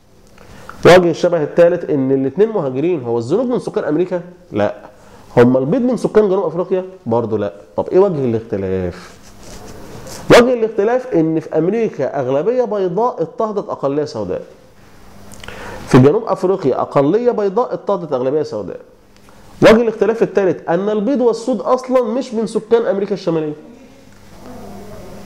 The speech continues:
السؤال الأربعين والأخير، طبعا إحنا كده خدنا النموذج ده ما هوش أربعين سؤال، ده إحنا معديين الستين سؤال، لأن كل سؤال تحتيه أربعة خمسة.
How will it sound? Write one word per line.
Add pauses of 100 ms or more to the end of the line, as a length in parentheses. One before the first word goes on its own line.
(360)
السؤال
الأربعين
والأخير،
طبعا
إحنا
كده
خدنا
النموذج
ده
ما
هوش
أربعين
سؤال،
ده
إحنا
معديين
الستين
سؤال،
لأن
كل
سؤال
تحتيه
أربعة
خمسة.